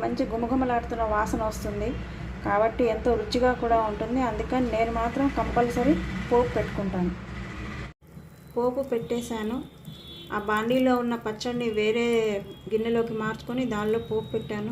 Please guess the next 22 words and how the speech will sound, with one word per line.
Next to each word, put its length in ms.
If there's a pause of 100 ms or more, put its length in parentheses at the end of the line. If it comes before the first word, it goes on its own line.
(160)
పచ్చడి 340
అయితే 160 (140)
చాలా 320
గుమగుమలాడుతుందండి. 1040
గుమగుమలాడుతున్న 720 (180)
చుక్కకూర 480
పచ్చడి 480 (380)
చాలా 260
సింపుల్గా 540 (100)
చేసే, 320 (160)
చేసుకునే 360
విధానాన్ని 500
నేను 180
మీకు 240
చూపించాను. 760
మీరు 260
కూడా 160 (100)
ఒకసారి 480
ప్రయత్నించి 580 (340)
ఎలా 240
ఉందో 280
నాకు 280